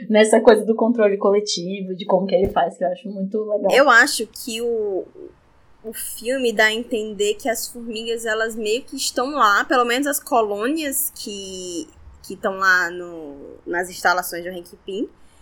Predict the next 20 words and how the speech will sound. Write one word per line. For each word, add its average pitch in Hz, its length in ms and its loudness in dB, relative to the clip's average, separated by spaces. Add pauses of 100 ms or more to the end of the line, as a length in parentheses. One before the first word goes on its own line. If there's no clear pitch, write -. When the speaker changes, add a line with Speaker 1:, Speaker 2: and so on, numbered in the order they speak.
(220)
Speaker 2:
que 240 80 4
as 254 120 6
formigas 277 320 0
estão 277 280 -2
lá 277 140 4
apenas 320 440 0
esperando 277 680 -2
serem 254 420 -2
mandadas. 233 520 4
Tanto 254 240 -4
que 311 100 -2
o 269 60 -2
Hank 262 180 -6
Pym 254 180 -6
tem 254 140 0
um 226 40 -4
momento 226 320 -4
que - 80 -4
ele 247 140 0
fala, 220 640 4